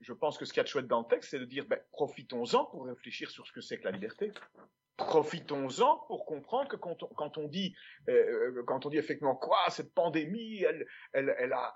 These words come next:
elle a comme effet, à travers les gouvernements qui la gèrent, de restreindre nos libertés. » Mais de quelle liberté parle-t-on ? C'est ça la question posée. De quelle liberté parle-t-on ? Alors, quand on pose cette question-là, effectivement, on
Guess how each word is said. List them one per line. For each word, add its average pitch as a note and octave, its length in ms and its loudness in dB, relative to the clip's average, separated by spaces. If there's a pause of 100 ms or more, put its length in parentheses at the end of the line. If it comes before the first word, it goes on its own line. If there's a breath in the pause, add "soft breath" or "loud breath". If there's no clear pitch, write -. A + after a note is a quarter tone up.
(180 loud breath)
elle C#3 100 6
a C3 80 2
comme E3 240 2
effet, F#3 320 0
à D3+ 80 6
travers D3+ 240 0
les D3+ 80 -2
gouvernements E3 680 0
qui E3 160 -12
la B2+ 140 0
gèrent, G3+ 300 0
de C#3 60 -4
restreindre F#3 760 -2
nos D3 120 -4
libertés. » D3 480 -4
Mais C#3 100 -6
de D3 160 -6 (160)
quelle B3+ 300 6
liberté D#3+ 560 -8
parle-t-on ? D3+ 520 -8 (440 loud breath)
C'est F#3 160 -4
ça D4+ 100 4
la D4+ 100 6
question - 340 -6
posée. A#2+ 340 -10 (340 soft breath)
De A#2+ 160 -6 (140)
quelle A#3+ 400 2
liberté D#3+ 480 -10
parle-t-on ? B2 580 -10 (400 soft breath)
Alors, - 220 -4
quand C#4 180 8
on - 280 -8
pose F4 140 -8
cette - 280 -6
question-là, F3 680 -2 (600)
effectivement, A3+ 960 2
on D#3 140 -6